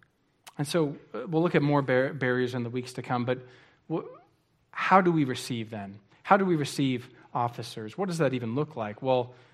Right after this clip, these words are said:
let me just offer a few. This isn't exhaustive, but, uh, number one, would you pray for them constantly by name?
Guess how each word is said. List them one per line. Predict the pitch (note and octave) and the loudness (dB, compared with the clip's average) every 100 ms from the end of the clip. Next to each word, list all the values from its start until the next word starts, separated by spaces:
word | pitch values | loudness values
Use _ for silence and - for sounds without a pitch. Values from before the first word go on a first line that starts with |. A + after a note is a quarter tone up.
| - | 2
let | E3 | 4
me | |
just | C#3 C3+ | 4 4
offer | D3 D3 B2+ | 4 4 -2
a | |
few. | A2 D3 C3+ B2+ | -4 -2 0 -2
This | A#2+ C3 | -4 0
isn't | C#3 C3 | 0 0
exhaustive, | A#2+ A#2 A2+ - A#2 A2 | -2 -4 -4 -6 -10 -8
but, | A2+ - - _ _ - | -10 -10 -20 _ _ 0
uh, | |
number | C3+ D3+ C#3+ | 4 4 4
one, | C3+ C3+ B2 A2+ - - _ _ _ _ _ _ - | 4 2 2 -2 -8 -20 _ _ _ _ _ _ -10
would | C#3+ C#3 | -6 -2
you | D3 | -2
pray | D3+ - D3+ D#3+ | -2 4 4 4
for | D#3+ | 2
them | D3 A#2+ | 0 -2
constantly | - C#3 C#3 - C3+ B2 A#2 A2 | -4 -2 -2 -4 -8 -6 -8 -8
by | A2 G#2+ | -8 -8
name? | A2 A2+ G#2 G2+ | -6 -6 -8 -12